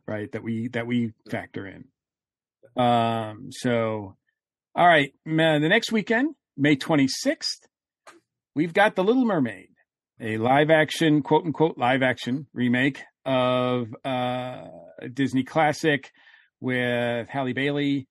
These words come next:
uh, Melissa McCarthy, Javier Bardem, uh, big cast. Um, these Disney remakes do stupid money.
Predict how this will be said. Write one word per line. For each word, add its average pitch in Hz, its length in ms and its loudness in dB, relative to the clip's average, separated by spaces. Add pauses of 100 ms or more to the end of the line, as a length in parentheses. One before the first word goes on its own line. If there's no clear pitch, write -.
(200)
uh, 113 320 -12
Melissa 127 220 -8
McCarthy, 143 640 2
Javier 120 400 -2
Bardem, 123 540 -2 (100)
uh, 117 340 -6
big 156 240 -6
cast. 127 640 -4 (640)
Um, 120 920 0 (1160)
these 160 380 -4
Disney 135 480 -2
remakes 107 720 -12
do 107 500 -2 (220)
stupid - 840 0
money. 87 420 -12